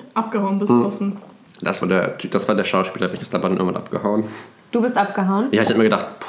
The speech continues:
Speaker 2: der fuckt so ab. Dann hat er angefangen, so Coro-, dann hat er so beim Reden angefangen, so aus seinem Handy so Corona-Statistiken rauszusuchen. So, ja, der Virus wird viel, viel weniger gefähr-, der ist ja viel weniger tödlich. Und mir dachte, natürlich wird der Virus weniger tödlich,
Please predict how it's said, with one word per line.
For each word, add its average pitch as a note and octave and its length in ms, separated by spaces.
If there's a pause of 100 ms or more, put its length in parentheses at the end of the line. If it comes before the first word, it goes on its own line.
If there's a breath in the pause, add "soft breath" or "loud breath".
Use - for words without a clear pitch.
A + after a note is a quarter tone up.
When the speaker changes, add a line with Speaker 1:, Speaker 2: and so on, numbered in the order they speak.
Speaker 2:
der - 80
fuckt - 320
so - 200
ab. G#2 180
Dann G2 100
hat G2 100
er F#2+ 80
angefangen, A2 420
so A2 100
Coro-, A2+ 340
dann A#2 120
hat A#2+ 100
er A#2 80
so A2+ 240 (520 loud breath)
beim G#2 340 (100)
Reden A#2 300
angefangen, A2 480
so A2 180
aus G#2+ 120
seinem G#2+ 140
Handy A#2+ 180
so G#2+ 120
Corona-Statistiken G2+ 840
rauszusuchen. A#2 460
So, A2+ 200 (180 loud breath)
ja, A2 100
der B2 140
Virus D#3 240
wird C3 100
viel, - 180
viel F3 120
weniger C3+ 280 (360)
gefähr-, A#2+ 320
der A#2 140
ist - 120
ja B2+ 60
viel C3 120
weniger B2+ 280
tödlich. - 320
Und A2+ 60
mir G2 80
dachte, F#2 280
natürlich C#3 320
wird G#2+ 100
der F#2 220
Virus G#2 260
weniger F#2+ 280
tödlich, C#3 580